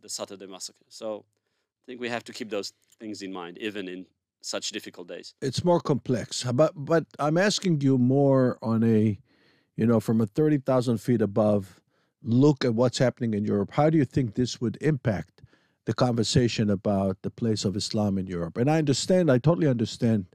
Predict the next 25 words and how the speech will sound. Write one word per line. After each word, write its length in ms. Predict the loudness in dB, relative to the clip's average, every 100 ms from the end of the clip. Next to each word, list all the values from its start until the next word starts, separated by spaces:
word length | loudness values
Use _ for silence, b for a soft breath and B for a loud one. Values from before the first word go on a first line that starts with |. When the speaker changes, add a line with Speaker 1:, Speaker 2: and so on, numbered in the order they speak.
| _
Speaker 2:
what 160 | -8 -2
you're 120 | -2
saying. 320 | 2 4 4
What 120 | 2
you're 80 | 0
saying 300 | 2 2 4
is 220 | 2 2
that 240 | 2 2 0
the 80 |
picture 340 | -2 -2 0 -4
is 120 | 0
more 160 | -2 -2
complex. 680 | -6 -2 2 2 0 -14 _ b b b
It's 200 | -12 -2
not 200 | 0 2
black 280 | 2 2 2
and 140 | 0
white. 260 | 2 2 2
It's 200 | -2 0
not 200 | 0 2
zero 300 | 2 2 2
sum. 480 | 0 0 2 0 -4 b b b b -2
And 320 | 2 4 2
in 80 | 2
fact, 480 | 2 4 4 2